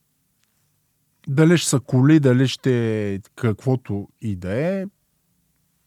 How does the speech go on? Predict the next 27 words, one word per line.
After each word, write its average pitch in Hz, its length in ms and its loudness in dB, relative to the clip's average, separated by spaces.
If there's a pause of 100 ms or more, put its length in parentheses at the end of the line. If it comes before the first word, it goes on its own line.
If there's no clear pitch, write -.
(200)
това 160 180 0
нещо 139 280 -2
го 147 280 -2
определя 113 500 0
пазара. 87 440 -6
Ако 156 200 -4
има 165 200 2 (120)
достатъчно 113 500 -4
голям 90 260 -6 (180)
пазар, 135 400 -2
съответно 143 720 -8 (580)
се - 240 -10
намери 117 360 -4
някой 113 360 -8
да 123 160 -10
го 120 200 -10
произвежда 101 580 -6
по-ефективно, 135 760 -12
да 120 120 -8
достига 104 380 -8
до 87 120 -10
повече 80 340 -14
хора 131 260 -10
и 123 40 -8
да 107 100 -8
го 95 120 -10
продава. 80 360 -14